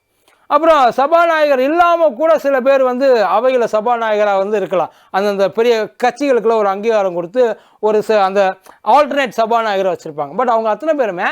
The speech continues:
ஆக்ட் பண்ணலாம் சபாநாயகர் மாதிரி, ஆனா ஆக்ஷன் பண்ண முடியாது. அது சபாநாயகருக்கு மட்டுமே உண்டான ஒரு தனி பவர். பிரதமருக்கு கூட அந்த பவர் கிடையாது. நாடாளுமன்றத்தை பொறுத்த, பிரைம் மினிஸ்டர் ஆஃபீஸில் மட்டும்தான் அவர். நாடாளுமன்றத்தை பொறுத்த வரைக்கும்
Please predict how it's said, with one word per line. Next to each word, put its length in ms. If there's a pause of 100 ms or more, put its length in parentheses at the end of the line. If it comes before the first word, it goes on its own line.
(360)
ஆக்ட் 520
பண்ணலாம் 320
சபாநாயகர் 540
மாதிரி, 140 (140)
ஆனா 320
ஆக்ஷன் 340
பண்ண 180
முடியாது. 420 (640)
அது 180
சபாநாயகருக்கு 760
மட்டுமே 400
உண்டான 520
ஒரு 200 (640)
தனி 240 (500)
பவர். 320 (880)
பிரதமருக்கு 460
கூட 120
அந்த 120
பவர் 300
கிடையாது. 340 (180)
நாடாளுமன்றத்தை 640
பொறுத்த, 260 (100)
பிரைம் 220
மினிஸ்டர் 340
ஆஃபீஸில் 360
மட்டும்தான் 380
அவர். 160 (500)
நாடாளுமன்றத்தை 720
பொறுத்த 280
வரைக்கும் 520